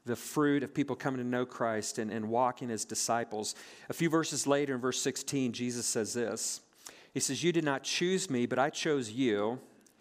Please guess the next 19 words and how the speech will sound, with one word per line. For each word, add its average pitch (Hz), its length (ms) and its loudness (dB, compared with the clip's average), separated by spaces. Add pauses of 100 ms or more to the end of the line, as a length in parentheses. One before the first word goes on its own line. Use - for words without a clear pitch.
(200)
and 127 100 0
I 127 60 2
appointed 160 580 2
you 135 340 2
that 123 120 0
you 131 140 0
should, 123 500 0
that 120 80 2
you 143 140 4
would 127 160 0
go 117 640 4
and 120 120 -4
bear 117 180 2
fruit, - 520 -4 (560)
and 123 80 0
that 113 100 2
your 120 100 2
fruit 135 360 2
would 117 340 2